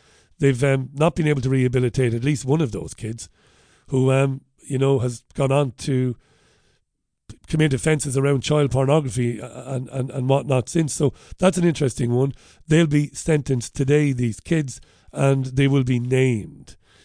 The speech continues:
I'm not particularly interested in their names, to be honest. As a journalist, uh, you know, they, they were caught. The murder of Brianna was horrendous. It was heinous. Wasn't motivated by the,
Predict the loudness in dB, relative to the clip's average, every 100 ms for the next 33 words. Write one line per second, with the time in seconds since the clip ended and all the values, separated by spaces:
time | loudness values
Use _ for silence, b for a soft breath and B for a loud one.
0 | b 0 0 0 -2 -2 -2 -2 -2 -2
1 | -4 -2 -4 -2 -4 -2 -2 -2 -8 -16
2 | -16 -14 -12 -14 -16 -20 b b b b
3 | 2 2 2 2 0 0 -4 -6 -12 -14
4 | -18 b b b -4 2 4 2 2 0
5 | 2 2 2 0 0 -2 -2 -10 b b
6 | -4 0 4 4 4 2 2 0 -2 0
7 | 2 4 2 -2 -4 -4 -2 0 0 -2
8 | -8 -18 -20 b b b b -8 -6 -2
9 | 0 0 -2 -6 2 2 2 0 4 4
10 | 4 2 0 -2 -2 0 2 0 -4 b
11 | b b b -6 -4